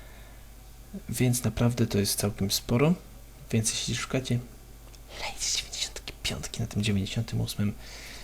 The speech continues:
E, nie wiem jak inni, szukam jeszcze, będę szukał w tym tygodniu, będę robił filmik wam z otwierania tego wszystkiego, jak, ile wydropię, tyle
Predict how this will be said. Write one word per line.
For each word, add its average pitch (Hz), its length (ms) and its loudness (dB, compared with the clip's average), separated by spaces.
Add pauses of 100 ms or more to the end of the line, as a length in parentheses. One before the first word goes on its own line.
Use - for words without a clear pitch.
(340)
E, 107 300 2 (440)
nie 147 140 6
wiem 127 140 6
jak 113 180 2
inni, 147 340 4 (140)
szukam 147 340 4
jeszcze, 127 240 4
będę 117 220 6
szukał 113 260 2
w - 60 -4
tym 110 140 2
tygodniu, 107 360 4
będę 101 240 4
robił 104 260 4
filmik 107 380 2
wam 104 160 4
z 117 100 0
otwierania 151 480 6
tego 135 180 8
wszystkiego, 127 520 6
jak, 113 160 6 (440)
ile 123 200 8
wydropię, 110 460 6
tyle 107 440 4